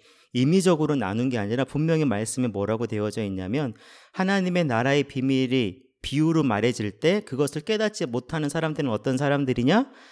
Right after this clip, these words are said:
완악한 마음을 가진 사람이다라고 성경은 이야기하고 있습니다. 그러니까 예수님이 이 사람들의 마음을 완악하게 한 게 아니라 스스로 마음이 완악해져 있는,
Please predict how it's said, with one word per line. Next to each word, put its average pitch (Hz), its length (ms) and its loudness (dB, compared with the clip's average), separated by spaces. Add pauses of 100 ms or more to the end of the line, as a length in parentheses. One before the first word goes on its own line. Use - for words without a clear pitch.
(260)
완악한 139 560 -4
마음을 107 420 -6
가진 95 260 -14
사람이다라고 107 880 -8
성경은 123 480 -8
이야기하고 90 560 -10
있습니다. 85 480 -12 (1800)
그러니까 160 180 2
예수님이 214 460 2
이 175 60 -2
사람들의 196 460 0
마음을 143 280 -2
완악하게 147 560 0
한 160 140 -2
게 156 80 -4
아니라 123 420 -4 (280)
스스로 220 500 0
마음이 123 440 0
완악해져 151 1700 -2
있는, 127 440 2